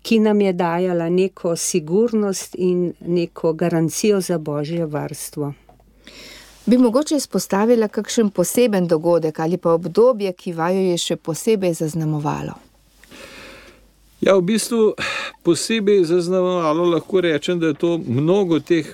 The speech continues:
Speaker 3: malih dogodkov, vsakodnevnem prizadevanju za dobro drugega, za dobro skupnosti, v kateri živimo, ne. Je tako, da, eh, v bistvu se tudi zgodi, ko je en od naju na tleh, ne,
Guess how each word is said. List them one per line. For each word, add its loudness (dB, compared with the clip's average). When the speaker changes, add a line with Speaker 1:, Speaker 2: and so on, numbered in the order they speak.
Speaker 3:
malih 2
dogodkov, -2
vsakodnevnem -2
prizadevanju 0
za 4
dobro 0
drugega, 2
za 0
dobro 2
skupnosti, -2
v 2
kateri 0
živimo, -2
ne. -6
Je 6
tako, 0
da, 0
eh, -10
v -4
bistvu 0
se 0
tudi 0
zgodi, 2
ko 0
je 2
en -4
od -2
naju 0
na 0
tleh, 0
ne, -4